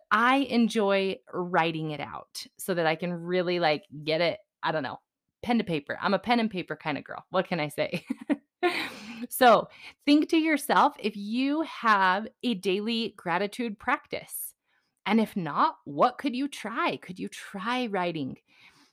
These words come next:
Could you try an intentional walk and thinking about what you are grateful for? Could you try a daily meditation? Could you try a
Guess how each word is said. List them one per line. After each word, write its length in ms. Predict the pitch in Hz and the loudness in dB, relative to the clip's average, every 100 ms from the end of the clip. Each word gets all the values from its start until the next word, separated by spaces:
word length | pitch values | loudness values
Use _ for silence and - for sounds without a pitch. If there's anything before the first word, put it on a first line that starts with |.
| _ | _
Could 180 | - 190 | -8 -4
you 120 | 214 | -4
try 300 | - 208 190 | -4 -2 0
an 140 | 226 | 2
intentional 720 | 214 185 - 196 214 240 233 196 | 2 0 -2 -4 -2 0 0 0
walk 440 | 170 277 - - - - | 0 0 0 -16 -20 -8
and 220 | 190 185 | -6 -4
thinking 600 | - 247 320 349 247 175 - | 0 0 2 2 0 0 -2
about 380 | 175 160 - | -2 0 -2
what 220 | 165 165 165 | -2 -4 -2
you 140 | 175 | -4
are 100 | 160 | -4
grateful 420 | 160 151 - 139 - | -2 -4 -6 -14 -10
for? 320 | - - - _ _ _ - - | -8 -8 -12 _ _ _ -20 -10
Could 160 | 208 190 | -6 -4
you 100 | 208 | -4
try 280 | - 202 | 0 2
a 120 | 240 220 | 4 4
daily 300 | 202 190 185 | 2 2 0
meditation? 800 | 170 160 - 269 - 175 147 156 _ _ - _ | -2 -6 -6 -6 -4 -6 -8 -12 _ _ -20 _
Could 160 | 170 170 | -10 -6
you 120 | 160 | -6
try 520 | - - 175 175 175 | -8 -2 2 4 2
a 240 | - 175 | 0 -2